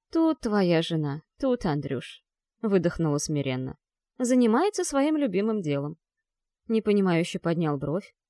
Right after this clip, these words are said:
сердце отчаянно бухнуло в груди. Любимое дело пигалицы —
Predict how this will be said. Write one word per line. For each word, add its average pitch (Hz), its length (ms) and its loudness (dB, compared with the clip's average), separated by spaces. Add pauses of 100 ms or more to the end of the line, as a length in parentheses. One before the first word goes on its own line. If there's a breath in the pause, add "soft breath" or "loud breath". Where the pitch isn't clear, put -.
(120)
сердце 233 480 0
отчаянно 196 500 2
бухнуло 156 420 -2
в 135 80 -6
груди. 127 420 -6 (760)
Любимое 294 480 4
дело 262 260 4
пигалицы — 160 680 -2